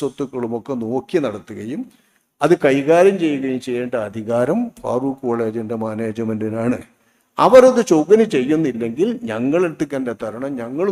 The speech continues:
നോക്കിക്കോളാം എന്നാണെങ്കിൽ അതിൻ്റെ നോട്ടം തങ്ങൾക്ക് തന്നെ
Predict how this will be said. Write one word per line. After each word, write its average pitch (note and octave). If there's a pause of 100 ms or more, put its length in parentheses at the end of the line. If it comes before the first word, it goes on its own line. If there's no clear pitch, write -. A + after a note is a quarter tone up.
നോക്കിക്കോളാം A#2+ (220)
എന്നാണെങ്കിൽ C3 (200)
അതിൻ്റെ C3 (100)
നോട്ടം D3 (120)
തങ്ങൾക്ക് C#3+
തന്നെ B2